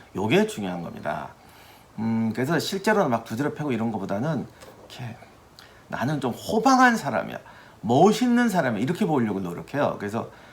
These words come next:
맨 파티 좋아하거든. 맨 파티 하는데 세조 같은 건 이런 거죠. 파티할 때 딱 격식 차리고 "야, 왕한테 조심해야 돼. 왕 앞에 가서 조심해." 이렇게 안 하고 "야, 괜찮아, 괜찮아. 지금부터 노은 시간이야. 맘대로 해."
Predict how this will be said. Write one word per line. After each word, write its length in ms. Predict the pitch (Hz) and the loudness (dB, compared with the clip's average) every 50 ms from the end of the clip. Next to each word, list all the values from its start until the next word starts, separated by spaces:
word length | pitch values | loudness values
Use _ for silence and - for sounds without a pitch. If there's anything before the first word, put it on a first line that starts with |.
| - - - - | -20 -20 -14 -6
맨 200 | - 175 196 196 | 0 0 0 0
파티 300 | - - 269 269 - 233 214 | 2 -2 -2 0 0 -4 -2
좋아하거든. 480 | - 127 113 101 85 85 - - - | 0 2 2 2 0 -2 -6 -8 -6
맨 260 | - - - - 208 - | -4 -2 0 0 -2 -2
파티 280 | - 220 220 220 208 180 | -2 -4 -4 -2 -2 -2
하는데 560 | 175 170 160 156 156 165 156 120 - - - - - - - - - - - - - | -2 -2 -2 -2 0 0 0 0 -2 -4 -10 -20 -20 -20 -20 -20 -20 -20 -20 -14 -10
세조 280 | 160 - 190 196 226 220 | 0 4 4 6 8 6
같은 220 | 226 220 220 202 | 6 4 4 2
건 100 | 202 170 | 0 0
이런 160 | 139 127 127 | 0 0 0
거죠. 200 | 123 113 95 190 | 0 -2 -2 -4
파티할 400 | - - 208 196 - 202 180 165 | -2 0 -2 0 2 0 0 0
때 140 | - 151 151 - | 0 -4 -6 -8
딱 100 | - - - 120 - - | -10 -6 -6 -6 -6 -8
격식 360 | - 120 117 - - - - | -8 -8 -8 -8 -8 -12 -10
차리고 580 | - - 143 139 135 117 127 135 131 120 - - - - - - - - - - - | -4 -4 -2 -2 0 0 2 2 2 0 -2 -8 -16 -20 -20 -20 -20 -20 -14 -4 0
"야, 100 | - 95 | 0 0
왕한테 380 | 90 101 113 131 135 127 127 | 2 2 2 2 2 0 -2
조심해야 360 | 101 101 101 117 123 117 113 | -4 -4 -4 -2 0 0 0
돼. 240 | 107 113 80 - - - - | 0 -2 -4 -4 -6 -12 -6
왕 140 | - 98 113 | -4 0 0
앞에 160 | 127 135 135 | 0 0 -2
가서 260 | 120 113 120 113 - | -4 -2 -4 -6 -6
조심해." 320 | - - 101 98 117 127 113 | -6 -8 -8 -4 -2 -2 -2
이렇게 380 | 95 98 120 127 165 160 - 220 | -2 0 0 0 0 2 2 -2
안 180 | - 214 101 | -2 0 0
하고 220 | 110 120 - - - | 0 0 0 4 4
"야, 140 | 190 190 175 | 4 4 4
괜찮아, 280 | - 156 170 - 175 180 | 2 -4 0 0 0 0
괜찮아. 260 | 160 - 101 - - - - - - - - - - | 0 -2 -4 -4 -4 -12 -20 -20 -20 -20 -20 -20 -14
지금부터 260 | - - 165 165 180 | -6 -4 0 2 2
노은 220 | 131 123 143 160 170 | 4 4 4 4 4
시간이야. 280 | 170 185 160 147 104 - | 2 4 2 2 2 2
맘대로 460 | 110 127 170 208 226 214 233 196 180 165 | 4 4 4 6 6 6 4 4 4 2
해." 120 | - - | 0 -2